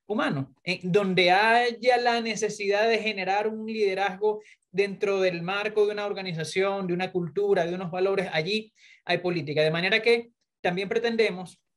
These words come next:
desde el Politics Center Academy, generar una oferta de valor que, eh, agregue contenido, herramientas, metodología. Por ejemplo, tenemos un, un programa, eh, tenemos varios programas ejecutivos certificados, por ejemplo, en, en manejo de crisis.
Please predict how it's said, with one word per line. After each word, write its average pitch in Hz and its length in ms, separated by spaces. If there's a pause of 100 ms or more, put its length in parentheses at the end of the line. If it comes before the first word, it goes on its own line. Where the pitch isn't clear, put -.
(580)
desde 165 200
el 156 40
Politics 170 520
Center 208 280
Academy, 180 360
generar 175 420
una 220 160
oferta 202 460
de 202 80
valor 180 420 (240)
que, 185 340
eh, 151 440
agregue 208 1400
contenido, 190 540
herramientas, 170 440
metodología. 170 480
Por 165 140
ejemplo, 214 300
tenemos 202 280
un, 220 240 (240)
un 202 220
programa, 202 760 (220)
eh, 151 160
tenemos 202 260
varios 247 280
programas 226 320
ejecutivos 208 480
certificados, 185 580
por 151 140
ejemplo, 185 280
en, 196 100
en 180 100
manejo 175 240
de 190 100
crisis. - 540